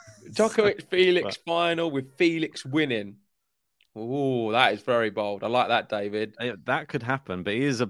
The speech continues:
Speaker 2: biased Canadian, so I don't know if I can take that with too much,
Speaker 1: Yeah, I wanna
Speaker 2: uh,
Speaker 1: hear all your predictions as well in the live chat. We'll read some
Speaker 2: Yeah,
Speaker 1: out. I
Speaker 2: come
Speaker 1: will
Speaker 2: on.
Speaker 1: remember 'em as well because there's not exactly, um, that many different scenarios, so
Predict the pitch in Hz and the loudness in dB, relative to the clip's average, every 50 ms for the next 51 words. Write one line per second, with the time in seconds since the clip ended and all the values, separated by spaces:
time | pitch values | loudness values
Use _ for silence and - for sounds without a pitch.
0 | - _ - 120 117 110 107 101 95 - - - - 104 101 101 104 101 92 90 | -4 _ 0 2 4 4 4 2 0 -2 -8 -10 -6 -4 -2 0 0 0 -2 -4
1 | 82 80 82 87 85 - - 101 98 101 104 104 101 95 95 95 92 - 101 92 | -6 -8 -8 -8 -10 -6 -4 -2 0 0 0 -2 -2 -2 -2 -2 -2 -2 -4 -4
2 | - 101 95 - - 98 95 90 95 90 73 - - 90 - - - 104 90 90 | -4 -6 -8 -4 -2 -2 -2 -2 -4 -6 -8 -8 -8 -12 -14 -10 -6 -6 -6 -4
3 | 92 90 87 - 110 104 - - 131 156 175 175 185 180 175 170 165 160 165 165 | -4 -6 -8 -8 -8 -6 -2 0 2 2 2 2 2 2 4 2 2 2 2 2
4 | 160 - 208 202 - - - 139 135 117 120 113 123 139 131 127 120 117 113 117 | 0 0 -4 -6 -6 -6 -8 -10 -10 -10 -10 -4 0 2 2 2 2 0 -2 0
5 | 120 117 113 110 - - 113 110 117 123 127 131 123 123 - - 117 113 117 117 | 0 0 0 -2 -4 -6 -4 -4 -2 -2 -2 -4 -4 -6 -6 -6 -4 -2 0 0
6 | 117 120 80 82 - 110 107 127 139 - 131 123 127 135 135 131 120 120 117 110 | 2 2 0 0 -2 -2 0 2 4 4 4 4 4 2 2 2 0 -2 -2 -2
7 | 110 110 107 98 120 123 117 104 113 107 - 107 113 110 127 139 113 101 110 107 | -2 -4 -6 -2 0 0 0 0 -2 -6 -10 -10 -10 -8 -6 -6 -6 -6 -6 -4
8 | 120 - - - - 117 113 110 107 104 101 98 - - _ - 107 104 104 101 | -4 -4 -6 -8 -6 -4 -2 -2 -2 -4 -6 -8 -14 -14 _ -6 -4 -2 -2 -2
9 | 101 101 101 101 101 101 - _ _ _ _ _ _ _ _ 117 110 - - 107 | -2 -4 -6 -10 -14 -16 -18 _ _ _ _ _ _ _ _ -12 -12 -8 -6 -6
10 | 104 104 104 101 - 117 - - 104 92 - - - 117 107 107 110 110 104 98 | -4 -4 -6 -6 -8 -10 -10 -12 -14 -14 -12 -8 -6 -4 -2 0 0 0 0 -2
11 | 98 98 98 92 98 92 - - 98 98 98 95 98 | -4 -6 -6 -8 -8 -10 -6 -2 -2 0 0 -2 -4